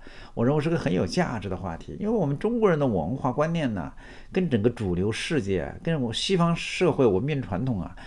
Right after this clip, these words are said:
它真的是不对付，你说是不是？比如说我们说这个中国人就喜欢八，喜欢六，那六这个东西，它是一个很不吉利的数字，是不是？它是一个恶的象征，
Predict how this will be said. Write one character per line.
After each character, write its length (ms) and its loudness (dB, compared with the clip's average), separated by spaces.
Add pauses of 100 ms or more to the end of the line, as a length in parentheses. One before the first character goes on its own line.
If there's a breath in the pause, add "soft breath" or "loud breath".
(240 loud breath)
它 80 0 (120)
真 240 8
的 80 12
是 120 4
不 140 4
对 260 6
付， 280 -10 (340)
你 80 -6
说 140 0
是 100 -4
不 80 -4
是？ 200 -2
比 120 -4
如 140 2
说 100 4
我 140 2
们 120 0
说 160 0
这 120 -2
个 120 0 (120)
中 180 0
国 100 4
人 160 2
就 80 0
喜 160 -2
欢 180 -4
八， 380 4 (600 loud breath)
喜 180 0
欢 260 6
六， 320 8 (360 loud breath)
那 100 0
六 420 8
这 80 12
个 120 12
东 200 6
西， 400 4
它 80 -2
是 140 -2
一 80 0
个 80 0
很 220 0
不 80 0
吉 340 -4
利 180 4
的 120 6
数 260 2
字， 180 -2
是 120 -8
不 80 -10
是？ 200 -8 (560 loud breath)
它 140 -2
是 120 0
一 80 6
个 60 4
恶 400 12
的 80 12
象 300 2
征， 260 0